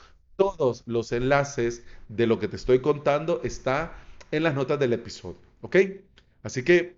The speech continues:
sigamos. Obviamente, al darle la búsqueda, dar una vuelta de tuerca, y ya ves que no hay cosa mejor que nuestro hermoso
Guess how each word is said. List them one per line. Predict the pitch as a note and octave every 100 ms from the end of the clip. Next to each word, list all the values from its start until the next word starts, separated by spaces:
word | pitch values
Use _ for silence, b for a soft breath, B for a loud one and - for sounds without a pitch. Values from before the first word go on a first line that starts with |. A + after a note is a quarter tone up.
| _
sigamos. | - - G3 C3+ G2+ F2+ - _ _ _ _
Obviamente, | A3+ A#3 F#3+ D#3+ D3+ C#3+ D#3 D#3+ -
al | C#3 C#3+ C#3
darle | C3 F#3 G3
la | F3+ D3
búsqueda, | C#3+ C#3+ - D3 C#3 C3+ C3+
dar | C3 D3+ F3+
una | F3
vuelta | C#3 C#3+ C3+ C#3+
de | C3
tuerca, | C3+ C3+ C3 C3 C3 -
y | D3+
ya | D3+
ves | A#2 G#2 - B B B -
que | C#3
no | C3 C3+ F3+ E3+
hay | C3+
cosa | C#3 C#3 C3+
mejor | B2 G#2+ C3 B2+ B2+
que | D3+ D#3 - - - G#2+ -
nuestro | B2+ B2 B2 A#2 A2+
hermoso | G#2+ B2+ E3 E3+ E3